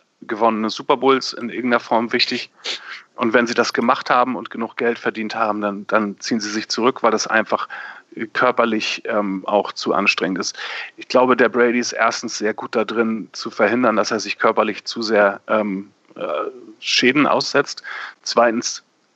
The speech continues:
hat sich diese, die Liga in der letzten Zeit ja wegen diesen ganzen Safety-Standards verändert, sodass Leute auch länger spielen können, einfach weil sie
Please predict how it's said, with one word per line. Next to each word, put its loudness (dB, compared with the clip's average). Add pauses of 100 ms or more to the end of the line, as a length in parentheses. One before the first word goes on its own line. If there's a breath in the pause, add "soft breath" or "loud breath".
(160)
hat 0
sich -4
diese, -2
die -4
Liga 0
in -4
der 0
letzten -6
Zeit -2
ja 0
wegen -2
diesen -4
ganzen -2
Safety-Standards 0
verändert, 2 (420 loud breath)
sodass 0
Leute 2
auch -2
länger 2
spielen -2
können, 0
einfach -6
weil 2
sie -4